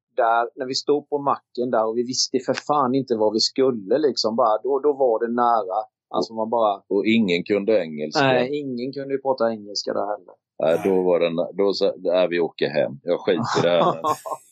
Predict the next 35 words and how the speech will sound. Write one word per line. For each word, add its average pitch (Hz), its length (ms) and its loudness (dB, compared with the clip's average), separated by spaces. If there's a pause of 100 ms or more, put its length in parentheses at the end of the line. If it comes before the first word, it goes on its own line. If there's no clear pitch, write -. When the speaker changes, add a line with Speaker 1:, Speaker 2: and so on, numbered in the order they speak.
(160)
Speaker 3:
<laughs> 156 440 -2
Ja. - 420 -8 (720)
Speaker 1:
Men 165 140 0
vi 156 120 2
fick 233 300 -4
lite 139 220 0
firra. 160 440 0 (100)
Vi 151 180 -4
fick - 280 -2
ju 139 80 -4
faktiskt 156 400 -4
det 104 140 -2 (160)
till - 100 -6
Speaker 2:
Ja. 85 60 0
Speaker 1:
slut. - 320 -2 (140)
Speaker 2:
Mm. 82 300 -4 (440)
Speaker 3:
Vart - 180 -12
det 147 100 -4
några, 143 600 0
eh, 123 60 -8 (240)
tio 143 220 -2
kilos, 90 400 -8
eller? 87 160 -14 (680)
Speaker 2:
Ja, 78 560 4
några 104 240 4
Speaker 1:
Ja. - 240 -4
Speaker 2:
tio. 107 300 2
Jag 107 100 0
tror 131 140 0
den 120 140 2
största, - 680 -2
den 110 180 0
fick 131 200 -2 (100)
du 113 140 2
på 95 200 -4